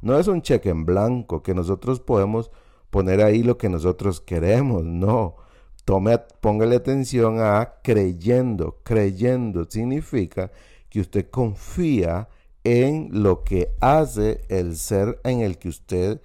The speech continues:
está creyendo. Usted confía en las decisiones que tome el, el ser en el que usted está creyendo. Entonces, si hay algo que usted está pidiendo, pero le va a hacer daño,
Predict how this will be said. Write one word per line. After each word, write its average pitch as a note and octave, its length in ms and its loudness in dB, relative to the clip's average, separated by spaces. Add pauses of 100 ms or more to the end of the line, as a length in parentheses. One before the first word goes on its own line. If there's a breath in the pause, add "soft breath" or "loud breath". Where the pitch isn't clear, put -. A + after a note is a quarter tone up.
(320 soft breath)
está - 600 -6
creyendo. F#2+ 800 0 (400 soft breath)
Usted G#2 480 -2
confía A#2 720 0
en F2+ 100 0
las E2 160 -4
decisiones E2 680 -6
que - 140 -2
tome G2 500 -2 (340 soft breath)
el, G#2 380 0 (500)
el G#2 240 0
ser G2+ 320 0
en A#2 100 0
el A#2+ 140 0
que - 120 -6
usted F2+ 200 -4
está E2+ 340 -6
creyendo. G2+ 920 0 (500 soft breath)
Entonces, G2 720 0
si F#2+ 280 -4
hay F2 220 0
algo A2 560 2
que E2+ 200 -2
usted E2 220 -6
está - 300 -10
pidiendo, G2+ 720 0 (500)
pero E2+ 220 -2
le D#2+ 140 -2
va D#2 60 0
a E2 40 -2
hacer F2+ 300 -4
daño, - 480 -2